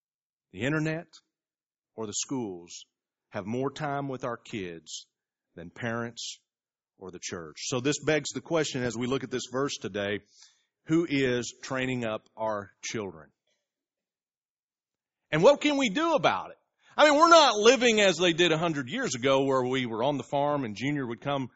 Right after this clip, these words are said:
on alongside me and do the chores around the house and then go work out in the field with me and spend all day with me, right? I mean, we can't significantly change how we spend our time in that sense, but,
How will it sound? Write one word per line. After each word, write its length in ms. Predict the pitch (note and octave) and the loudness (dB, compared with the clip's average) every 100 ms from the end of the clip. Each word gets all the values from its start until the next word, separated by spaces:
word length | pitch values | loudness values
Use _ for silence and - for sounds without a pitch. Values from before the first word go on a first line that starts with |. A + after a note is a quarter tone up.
| _ _ _ | _ _ _
on 160 | C3 C#3 | 0 2
alongside 600 | B2+ D3 C3+ - C#3+ C#3 | 2 2 0 0 0 0
me 140 | C#3+ | -2
and 120 | C3+ B2 | -4 -4
do 100 | C3 | -6
the 80 | |
chores 400 | A#2+ C#3+ D3 C3 | -6 -4 -2 -2
around 280 | B2+ C3 C3 | -4 -4 -4
the 60 | C3 | -2
house 260 | C#3 C#3+ | -2 -2
and 80 | C#3+ | -2
then 100 | C3+ | -4
go 140 | C3 B2+ | -2 -2
work 260 | C3+ C3 | -4 -4
out 100 | C3 | -4
in 60 | B2 | -4
the 60 | |
field 260 | A#2 E3 D3+ | -6 -4 -4
with 100 | B2 | -4
me 120 | C3 | -6
and 100 | B2+ | -6
spend 300 | - C#3 C3 | -6 -4 -2
all 160 | B2+ B2 | -2 0
day 180 | G3+ F#3 | 0 -2
with 140 | A2+ | -4
me, 120 | G#2 | -4
right? 240 | G#2 B2 D3 | 0 0 0
I 60 | |
mean, 140 | C#3 - - - | -2 -6 -14 -2
we 160 | F3 C4 | 0 0
can't 400 | - A#3 A3 - _ _ _ _ _ _ | 0 2 2 -2 _ _ _ _ _ _
significantly 1200 | - F#3 D#3 E3 F#3+ C4+ B3+ G#3+ E3 D#3+ D3+ D3 B2+ | 2 4 4 4 6 4 4 0 0 0 0 0 -2
change 760 | - F#3+ G#3 F3+ C3 A#2 A2+ | -2 0 2 0 0 -2 -6
how 200 | C3 D3 | -2 0
we 140 | C#3+ C3 | 0 -2
spend 380 | - D#3 C#3 | -4 -4 0
our 180 | A#2+ G#2+ | 0 0
time 460 | - - A3 E3 B2 | -4 -6 -2 -2 -2
in 140 | A2+ | -2
that 180 | A#2+ G#2 | -4 -4
sense, 320 | - C4 G3+ - | -2 -2 -2 2
but, 160 | D#3+ | 2